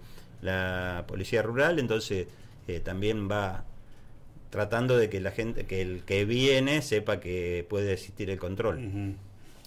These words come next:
Speaker 2: Bien, me quiero detener en esto. ¿Es necesario que ampliemos el, el cupo, el gente, la cantidad de empleados de, de integrantes de la, de la Guardia Urbana? Hay diez cupos, creo que es una buena oportunidad laboral.
Speaker 1: Sí.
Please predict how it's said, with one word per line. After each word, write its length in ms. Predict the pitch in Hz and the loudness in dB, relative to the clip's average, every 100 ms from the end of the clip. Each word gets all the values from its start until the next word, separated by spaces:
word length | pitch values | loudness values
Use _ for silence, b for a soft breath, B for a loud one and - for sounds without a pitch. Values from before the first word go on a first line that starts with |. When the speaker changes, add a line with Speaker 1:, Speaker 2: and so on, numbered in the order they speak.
| - | -12
Speaker 2:
Bien, 400 | 101 113 107 110 B B B - - - | -6 -2 -2 -4 B B B -16 -18 -16
me 240 | 143 143 139 | -8 -8 -2
quiero 180 | 175 | 2
detener 360 | 170 135 127 123 | 2 2 0 0
en 100 | 107 | 0
esto. 360 | 87 - 90 - - | -4 -6 -8 -10 -6
¿Es 240 | 156 147 | -4 -2
necesario 600 | 160 123 117 123 131 131 | -2 -4 -4 -4 -2 -2
que 80 | 127 | -4
ampliemos 640 | 101 101 107 113 117 - | -4 -4 -4 -4 -4 -6
el, 120 | 98 90 - - - - - - - 101 | -10 -10 -16 -16 -14 -14 -16 -20 -16 -12
el 500 | 98 92 90 87 82 - | -10 -10 -10 -10 -12 -8
cupo, 360 | 123 123 107 95 | -6 -4 -4 -6
el 120 | 87 | -6
gente, 440 | - 117 113 107 | -4 -4 -4 -6
la 80 | 90 | -6
cantidad 380 | 87 85 101 107 | -8 -8 -6 -6
de 60 | |
empleados 640 | 104 98 98 101 104 107 98 | -6 -8 -8 -4 -4 -6 -8
de, 340 | 92 90 95 | -8 -8 -8
de 180 | 95 90 - - | -10 -12 -12 -14
integrantes 580 | 95 87 98 110 120 110 | -14 -10 -8 -6 -6 -6
de 80 | 95 | -8
la, 60 | - - | -10 -12
de 100 | 95 | -10
la 120 | 90 | -8
Guardia 320 | 95 98 95 | -6 -6 -6
Urbana? 400 | 90 87 85 78 - B B B B | -6 -8 -8 -12 -16 B B B B
Hay 160 | 117 113 | -6 -2
diez 200 | 107 98 | -4 -6
cupos, 720 | - 190 143 151 143 - - - - - - - - - - | -6 -4 -2 -2 -4 -6 -14 -20 -20 -20 -20 -20 -20 -16 -8
creo 140 | 147 | -6
que 40 | |
es 80 | 113 | -4
una 140 | 104 98 | -4 -2
buena 300 | 123 127 104 | 0 2 0
oportunidad 420 | 92 95 95 90 | -2 -6 -4 -4
laboral. 560 | 85 110 143 135 135 | -2 0 2 2 0
Speaker 1:
Sí. 180 | 120 117 | -2 -4